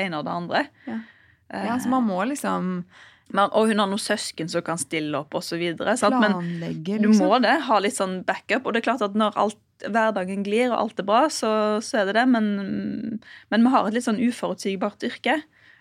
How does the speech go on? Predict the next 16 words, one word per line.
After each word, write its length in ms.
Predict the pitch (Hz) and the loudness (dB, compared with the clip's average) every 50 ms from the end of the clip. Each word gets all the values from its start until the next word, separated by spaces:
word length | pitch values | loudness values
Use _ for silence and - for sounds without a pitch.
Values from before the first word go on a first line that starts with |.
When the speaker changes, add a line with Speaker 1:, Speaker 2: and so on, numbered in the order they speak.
| - | -2
Speaker 1:
og 80 | - 220 | 2 2
vi 120 | 220 220 220 - - | 4 4 2 2 2
må 160 | 226 226 202 | 2 4 4
ofte 260 | 220 214 - - 208 | 2 -2 -4 -6 -2
være 200 | 196 196 208 - | -2 -2 -4 -4
til 80 | - - | -10 -12
stede, 800 | - - 202 202 202 190 180 175 175 175 175 170 170 - - _ _ - | -8 -2 0 0 0 0 0 0 0 0 0 0 -2 -4 -8 _ _ -8
eh, 360 | - 190 185 185 185 185 180 - | -8 -6 -6 -6 -8 -8 -10 -8
og, 560 | - 185 185 180 180 180 180 175 190 - - | -6 -4 -4 -2 -2 -2 -4 -6 -8 -8 -8
og 160 | - - 208 - | -8 -8 -8 -4
klare 280 | - 214 202 185 175 175 | -4 -2 -2 -2 -4 -6
til 200 | - - 180 180 | -6 -8 -6 -6
å 40 | 180 | -4
gjøre 260 | 190 175 - - - | -4 -4 -6 -8 -10
ting 300 | - 180 170 175 180 180 | -12 -10 -8 -8 -6 -6
når, 220 | 180 175 175 175 | -4 -4 -6 -6